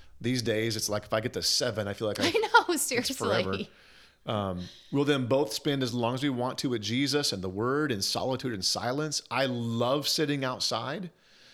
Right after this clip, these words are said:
Speaker 1: Um, as long as the weather allows. In Wyoming, it was often too cold. Here, it's getting too hot to do that. Um, but we'll sit outside if I can. After our time with God, we'll all,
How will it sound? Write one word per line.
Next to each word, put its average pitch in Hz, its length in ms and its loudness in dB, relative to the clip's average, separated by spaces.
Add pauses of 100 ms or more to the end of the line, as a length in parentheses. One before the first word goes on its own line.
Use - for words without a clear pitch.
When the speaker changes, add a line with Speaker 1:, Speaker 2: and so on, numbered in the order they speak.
(200)
Speaker 1:
Um, 98 440 -2
as 117 120 -8
long 123 180 0
as 117 100 -4
the 117 80 4
weather 127 320 2
allows. 117 480 0
In 110 100 0
Wyoming, 117 460 0
it - 40 -6
was 120 120 -6
often 120 240 -4
too 113 160 -4
cold. 123 400 -2
Here, 123 240 -2
it's 131 100 -2
getting 117 260 -2
too 107 220 -6
hot 110 280 -4
to 127 100 -8
do 123 140 -2
that. 135 280 -2 (460)
Um, 95 320 -2
but 110 180 0
we'll 110 100 -2
sit 120 160 -2
outside 113 320 0
if 113 120 -4
I 92 40 -2
can. 127 400 -2 (520)
After 135 260 2
our 131 80 4
time 135 260 0
with 120 140 -2
God, 127 340 0
we'll 110 100 0
all, 120 220 0